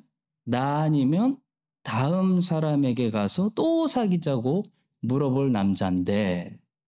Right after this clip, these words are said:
누가 이 오빠와 사귀려고 하겠습니까? 근데 여러분, 사울이 정확히 그걸 하고 있는 거예요. 하나님한테 먼저 물어보고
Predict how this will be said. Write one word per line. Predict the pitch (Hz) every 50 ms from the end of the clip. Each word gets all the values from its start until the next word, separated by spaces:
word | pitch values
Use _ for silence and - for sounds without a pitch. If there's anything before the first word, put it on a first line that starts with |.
| _ _ _ _ _ 123
누가 | 131 165 220 220 220
이 | 208 180
오빠와 | 156 147 - - 143 131 127 120 110 98 90 - - - _ _ _
사귀려고 | - - - 180 170 156 143 127 113 107
하겠습니까? | 104 131 165 170 165 151 - - - 104 92 87 82 - - - 90 85 - - _ _ _ _ _ _ _
근데 | 185 202 202
여러분, | 180 180 170 180 175
사울이 | - - - - 247 262 254 254 240 233 254 254 240 165 104 - - - _ _ _ _ _ _ _
정확히 | - - - 214 220 220 220 - 202 175
그걸 | - 151 143 160 165 156
하고 | 156 151 139 139
있는 | 127 123 120 117 110 101
거예요. | 104 98 92 92 90 90 98 113 123 - - - _ _ _ _ _ _ _ _ _ _ - - - - - - - - -
하나님한테 | - - 262 277 277 277 269 262 254 240 240 240 233
먼저 | 190 185 190 185 202 180
물어보고 | 151 156 170 175 160 147 143 139 143 208 240 240 170 107 87 - - - -